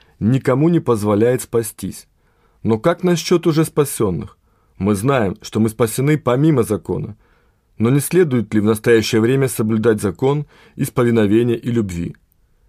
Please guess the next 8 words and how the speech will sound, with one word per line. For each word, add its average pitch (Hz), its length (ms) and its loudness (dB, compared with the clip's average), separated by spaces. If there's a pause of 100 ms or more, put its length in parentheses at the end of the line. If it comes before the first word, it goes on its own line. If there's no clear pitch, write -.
(240)
Сегодня 135 460 0
верующие 117 760 0 (140)
никоим 147 520 2
образом 110 560 0
не 120 280 0
имеют 135 400 0
обязательств 110 800 -4 (160)
практиковать 110 720 -2